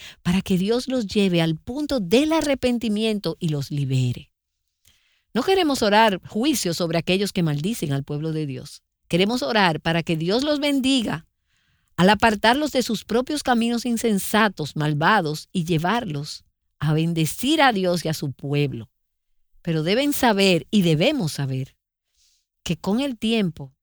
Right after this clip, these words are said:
si no se arrepienten, si continúan maldiciendo a Dios y a su pueblo, ellos serán maldecidos y caerán en ese pozo. Y luego recuerda que cuando bendigas,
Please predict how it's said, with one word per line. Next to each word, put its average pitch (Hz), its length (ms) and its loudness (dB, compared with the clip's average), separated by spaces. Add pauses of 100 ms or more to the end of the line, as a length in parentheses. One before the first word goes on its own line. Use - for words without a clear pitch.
(360)
si 147 220 -6
no 151 160 -2
se 247 140 -4
arrepienten, 151 880 -2
si - 180 -8
continúan 170 600 -2
maldiciendo 247 600 0
a 226 60 0
Dios 202 320 -4
y 254 40 -4
a 233 40 -4
su 214 200 -8
pueblo, 139 580 -6 (320)
ellos 170 340 -2
serán 139 320 -4
maldecidos 139 840 -8 (680)
y 175 100 -2
caerán 151 540 0
en 139 140 -2
ese 143 220 -4
pozo. - 440 -12 (1400)
Y 156 100 -2
luego 196 260 0
recuerda 156 520 -2
que 147 120 -8
cuando 147 320 -2
bendigas, 147 760 -4